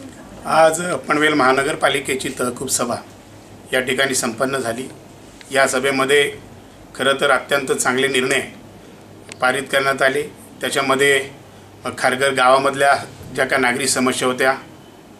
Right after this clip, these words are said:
ते प्रश्न हाताळण्यात आले, त्यांना मंजुरी देण्यात आली.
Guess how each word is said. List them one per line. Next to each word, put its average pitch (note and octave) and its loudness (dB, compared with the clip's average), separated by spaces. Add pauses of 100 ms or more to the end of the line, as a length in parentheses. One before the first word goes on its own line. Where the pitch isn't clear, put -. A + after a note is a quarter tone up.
(460)
ते C#3+ -2
प्रश्न C3+ -4 (500)
हाताळण्यात C3 2
आले, C3+ 0
त्यांना C#3 0
मंजुरी C3+ -2
देण्यात C3 0
आली. B2+ 0